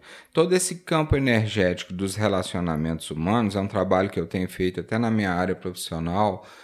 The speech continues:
como terapeuta, e tenho desenvolvido, né, isso. É um aprendizado fantástico. Todo esse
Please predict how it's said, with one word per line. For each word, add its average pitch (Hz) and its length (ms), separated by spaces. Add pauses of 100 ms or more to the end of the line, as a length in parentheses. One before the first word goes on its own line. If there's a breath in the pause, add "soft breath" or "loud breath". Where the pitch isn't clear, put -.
(180 loud breath)
como 90 260
terapeuta, 95 800
e 78 40
tenho 98 220
desenvolvido, 101 1000
né, 101 240
isso. 82 560
É 76 60
um 87 120
aprendizado 127 1080 (720 soft breath)
fantástico. 139 1080 (540 loud breath)
Todo 220 240
esse 165 400